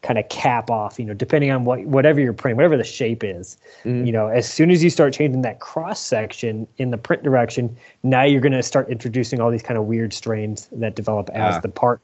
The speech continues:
Speaker 1: like, starts fighting itself.
Speaker 2: Mm-hmm.
Speaker 1: Um, and so, you know, it's one of these, like, I think it's great. I think it's a great way if you have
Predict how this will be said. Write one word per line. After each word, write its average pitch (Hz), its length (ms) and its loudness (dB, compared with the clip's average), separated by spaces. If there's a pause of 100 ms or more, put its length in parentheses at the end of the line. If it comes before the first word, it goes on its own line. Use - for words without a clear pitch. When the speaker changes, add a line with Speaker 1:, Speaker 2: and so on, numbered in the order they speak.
Speaker 1:
like, 117 200 -2
starts 113 200 -6
fighting 110 360 -2
itself. - 480 -12 (320)
Speaker 2:
Mm-hmm. 123 400 -6
Speaker 1:
Um, 107 560 0 (360)
and 127 220 0
so, 131 640 6
you 143 80 0
know, 135 100 6
it's 131 140 2
one 170 120 4
of 151 60 4
these, 147 220 6
like, 143 180 6
I 127 100 4
think 143 180 0
it's 110 120 -4
great. 123 360 -2
I 120 120 -2
think 127 160 0
it's 117 120 -2
a 123 80 0
great 120 480 4
way 120 440 4
if - 260 -6
you 117 100 -4
have 117 340 0